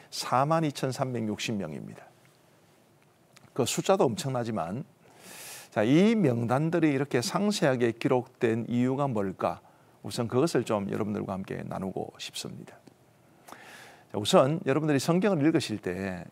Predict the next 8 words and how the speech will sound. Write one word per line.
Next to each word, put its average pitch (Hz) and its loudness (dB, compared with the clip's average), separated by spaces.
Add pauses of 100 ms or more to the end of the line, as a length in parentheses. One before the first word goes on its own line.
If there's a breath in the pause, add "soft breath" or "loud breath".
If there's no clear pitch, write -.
이런 135 -2
목록들이 143 0
나오면 104 -2
어떤 160 0
기분이 180 2
드는지 127 0
잘 95 -6
모르겠어요. - -8